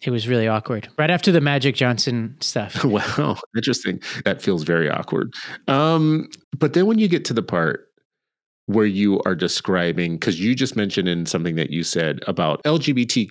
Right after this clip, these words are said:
Speaker 2: Q parts of the sexual ed curriculum, that that was newer, adding that to,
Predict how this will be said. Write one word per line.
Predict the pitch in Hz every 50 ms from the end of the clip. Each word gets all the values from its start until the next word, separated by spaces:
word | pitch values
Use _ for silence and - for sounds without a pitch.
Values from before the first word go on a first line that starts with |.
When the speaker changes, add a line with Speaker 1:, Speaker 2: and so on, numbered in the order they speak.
| -
Speaker 2:
Q | - - - - 120 104 98 92 90 87 82 85 - - - - - - - - - _
parts | - 123 104 87 - -
of | - 80
the | - 87
sexual | - - 95 - - - 92 85 78 -
ed | 90 85 80 -
curriculum, | - - 90 82 - - 80 78 78 76 78 73 - - - _
that | - 98 85 -
that | - 107 117 117 -
was | - 98 95 92 92 - -
newer, | 82 78 69 69 69 - - - - _ _ _ _ -
adding | 87 85 85 87 87 82 82
that | 80 78 76 73 71 - - -
to, | - - 90 82 80 78 76 73 73 -